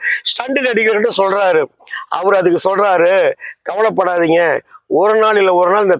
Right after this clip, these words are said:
தமிழகமே உங்களை கொண்டாடக்கூடிய நாள் வரும்" அப்படின்னு சொல்றாரு. சாண்டோ எம் எம் ஏ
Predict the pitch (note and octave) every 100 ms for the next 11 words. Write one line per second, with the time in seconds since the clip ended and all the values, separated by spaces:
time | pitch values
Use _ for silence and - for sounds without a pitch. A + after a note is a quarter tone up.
0 | F3 G#3 G#3 G#3 G3+ F3+ F3+ B3+ - -
1 | - - G3 A3 A3 G3 F#3+ F3+ E3+ G3
2 | F#3+ F3 E3+ E3+ C3+ - _ - D#3+ D#3
3 | F3 G3 F3+ E3+ E3 D3+ C3+ - - -
4 | - - - F3 F#3 F#3 E3+ E3+ G3+ G3+
5 | F#3+